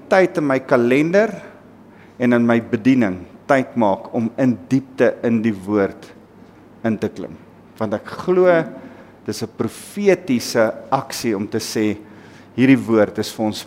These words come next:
prioriteit in ons gemeente. Ek, ek's hartseer dat hier nie vierhonderd mense sit nie. Uh, want eintlik is dit die fokus van ons hele gemeente.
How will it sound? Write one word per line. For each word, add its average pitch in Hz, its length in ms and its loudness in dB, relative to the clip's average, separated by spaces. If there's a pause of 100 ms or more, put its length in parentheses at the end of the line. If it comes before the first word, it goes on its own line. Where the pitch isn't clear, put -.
(100)
prioriteit 104 680 -2
in 101 120 -6
ons 104 300 -6
gemeente. 87 560 -10 (800)
Ek, - 220 -16
ek's - 140 -12
hartseer 127 400 2
dat 123 200 2
hier 127 80 0
nie 123 120 2
vierhonderd 110 580 0
mense 98 320 -6
sit - 260 -6
nie. 143 140 -4 (480)
Uh, 101 320 0 (1300)
want 127 200 0
eintlik 143 560 0
is 104 140 -4
dit 107 180 0
die 107 60 -2
fokus - 420 -4
van 104 120 -8
ons 95 120 -8
hele 92 200 -4
gemeente. 85 560 -14